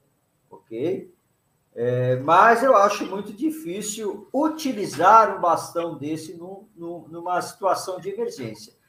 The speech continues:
Mas como é um protocolo re-, regimentar, né, considerado mundialmente, você tem que ter lá. Né?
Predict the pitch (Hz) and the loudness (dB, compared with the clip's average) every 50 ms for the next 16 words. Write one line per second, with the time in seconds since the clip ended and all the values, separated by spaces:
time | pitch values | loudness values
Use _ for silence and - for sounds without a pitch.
0 | _ _ - 160 160 - - 247 240 220 226 240 240 226 - - - _ - 220 | _ _ -8 -8 -8 -8 -8 -8 -6 -2 0 0 0 0 -2 -4 -8 _ -2 0
1 | 269 294 294 - - - 220 - - - - 170 180 202 214 214 208 - 175 151 | 2 2 0 0 0 0 0 0 -2 -2 2 6 8 8 8 8 6 4 2 -2
2 | 131 147 165 156 - - - _ _ _ _ _ _ _ _ _ - 117 165 196 | -4 -4 -4 -6 -8 -12 -20 _ _ _ _ _ _ _ _ _ -4 -2 0 0
3 | 185 - 196 220 208 208 175 135 123 - - 160 - 339 330 - - - 175 202 | 0 -2 -4 -6 -4 -4 -4 -6 -6 -2 2 4 6 6 6 4 2 -2 -2 -4
4 | 196 208 - - 160 156 - - - 131 143 139 135 139 143 139 - 143 143 139 | -4 -4 -8 -10 -10 -10 -10 -12 -14 -10 -8 -4 0 2 4 4 2 0 -4 -10
5 | 143 139 127 123 135 123 120 120 135 170 - - - - 190 - 240 240 - - | -12 -14 -12 -8 -8 -8 -6 -6 -8 -8 -8 -10 -12 -18 -16 -14 -14 -14 -14 -14
6 | _ - 269 277 - - 302 262 208 190 190 190 180 - - - _ _ _ _ | _ -2 -2 0 0 2 4 4 6 4 4 2 -2 -8 -14 -18 _ _ _ _
7 | _ _ _ _ _ _ _ _ _ _ _ _ _ _ _ _ _ _ _ _ | _ _ _ _ _ _ _ _ _ _ _ _ _ _ _ _ _ _ _ _
8 | _ _ _ _ _ _ _ 113 117 143 160 156 - | _ _ _ _ _ _ _ -8 -6 -6 -6 -6 -10